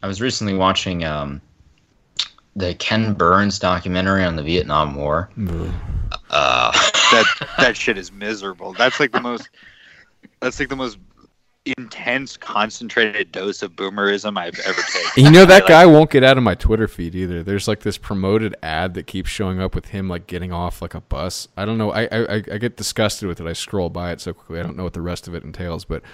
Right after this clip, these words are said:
Speaker 2: every time I see him, I just, I just get this, this really negative reaction.
Speaker 3: You, you don't need to watch it with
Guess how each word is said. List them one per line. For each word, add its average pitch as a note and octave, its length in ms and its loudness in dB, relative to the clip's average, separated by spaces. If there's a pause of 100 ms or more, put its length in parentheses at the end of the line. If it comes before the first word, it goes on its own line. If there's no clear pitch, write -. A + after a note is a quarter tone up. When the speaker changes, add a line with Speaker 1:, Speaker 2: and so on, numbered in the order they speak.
(280)
Speaker 2:
every B2 120 -6
time C3 200 0
I A2 60 2
see A2 300 -2
him, F2 240 -4
I D#2 120 -8
just, F2 320 -10
I F2+ 80 -10
just F#2 240 -12
get F#2 160 -10
this, - 360 -14
this - 200 -16
really F2+ 280 -10
negative E2+ 420 -10
reaction. E2 500 -12 (720)
Speaker 3:
You, D3+ 340 0
you C3+ 140 0
don't D3+ 240 4
need C3+ 300 4
to A2+ 160 -8
watch F#2+ 360 -6
it F#2+ 120 -10
with F#2+ 160 -10